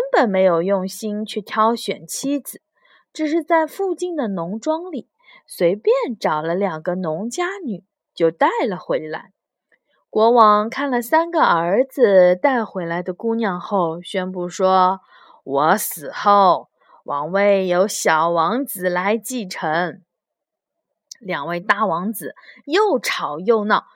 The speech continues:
坚决不同意父王的决定，要求做最后的比试。这一次，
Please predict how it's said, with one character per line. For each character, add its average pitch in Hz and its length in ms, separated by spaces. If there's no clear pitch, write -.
坚 359 180
决 247 220
不 233 140
同 214 320
意 202 160
父 339 280
王 180 240
的 220 100
决 170 240
定， 202 240
要 190 300
求 175 300
做 180 360
最 392 420
后 277 400
的 175 100
比 - 220
试。 - 320
这 440 280
一 226 180
次， - 460